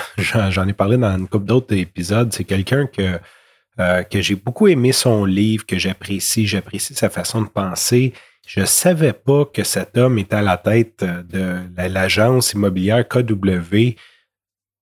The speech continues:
C'est fou, c'est fou raide ce qu'il a réussi à accomplir en comme cinq ans, cet homme-là, justement, avec toutes ses techniques, euh, positives et tout. Et une chose qu'il parlait dans son podcast, dans l'entrevue avec Tim Ferriss, c'est comment qu'il a,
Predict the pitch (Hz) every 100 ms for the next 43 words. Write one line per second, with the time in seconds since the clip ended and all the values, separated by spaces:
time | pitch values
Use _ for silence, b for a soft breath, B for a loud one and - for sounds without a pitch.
0 | - - 120 - 143 - - 120 - 151
1 | 139 143 131 - 117 98 98 139 - 139
2 | 127 123 110 110 127 123 98 87 104 98
3 | 92 - 131 123 - 117 - 98 - 92
4 | 95 98 107 107 101 - - - 95 101
5 | 95 90 113 - 92 - 107 - 120 117
6 | _ - 92 - 127 117 92 - 120 113
7 | 95 - 139 156 B B B B 110 135
8 | 143 - 113 - 220 - - 117 95 113
9 | 120 139 151 156 113 101 101 98 95 -
10 | 98 90 90 127 127 110 92 - 101 131
11 | 117 - 110 101 107 101 110 143 - -
12 | 135 139 143 - 107 110 135 - - 113
13 | 123 131